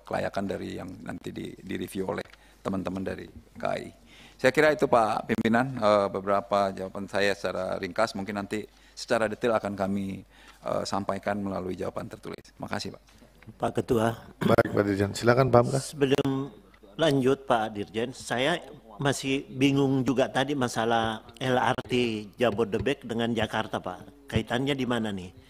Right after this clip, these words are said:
Speaker 2: Yang dioperasikan di Jakarta, yang Jakarta atau yang gimana nih? Karena saya lihat, eh, <clears throat> L R T itu kan ada juga masuk dalam kota di Jakarta kan, ya, ya, Pak. Yang mana di sini? Ya,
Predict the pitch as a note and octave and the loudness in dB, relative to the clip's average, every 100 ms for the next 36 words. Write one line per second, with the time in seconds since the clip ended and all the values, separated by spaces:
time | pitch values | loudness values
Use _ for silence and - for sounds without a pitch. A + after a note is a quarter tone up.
0 | - - - - B2+ B2+ A#2+ C3 A2 A#2+ | -20 -20 -16 0 0 2 2 2 2 0
1 | A#2 C#3 B2 A#2 A#2 A#2 G#2+ A#2 - - | 0 0 0 0 0 -2 -2 -4 -6 -20
2 | - A2+ A#2 A2+ A#2 G#2+ A2+ A2 F3+ E3+ | -14 -8 -2 0 0 0 -2 0 0 0
3 | E3 D3+ B2+ A#2 A#2+ D3 C3+ G2+ - - | 0 0 0 2 2 2 -2 -6 -10 -16
4 | - - _ _ _ - A2+ A2 C#3+ - | -20 -20 _ _ _ -10 -6 0 2 2
5 | C3+ C3 F3 - - - _ _ C3 B2 | 2 2 0 -2 -20 -20 _ _ 0 2
6 | B2 B2 - - C#3 A2+ - - - - | 4 2 -2 -6 -8 -12 -18 -20 -20 -20
7 | - - B2+ C3+ B2+ A#2+ C#3+ C3+ C3+ F#3 | -18 -6 -2 0 0 0 2 2 0 0
8 | A3 F3+ D3+ D3+ D3 F3+ D3 D3+ D3 C3 | 0 0 0 -2 -2 -4 -2 -4 -4 -4
9 | B2+ C#3 B2+ B2 B2 B2 E3 F3 C3 F#2 | -6 -8 -8 -8 -8 -8 -8 -10 -16 -18
10 | E2 - F#2 F2+ F2 - - - B2+ C3+ | -20 -20 -20 -20 -20 -20 -20 -8 -6 -2
11 | F3+ F#3+ A#2 A2 G2 F#2 _ _ - _ | -2 -2 -6 -10 -18 -20 _ _ -20 _
12 | _ _ - | _ _ -20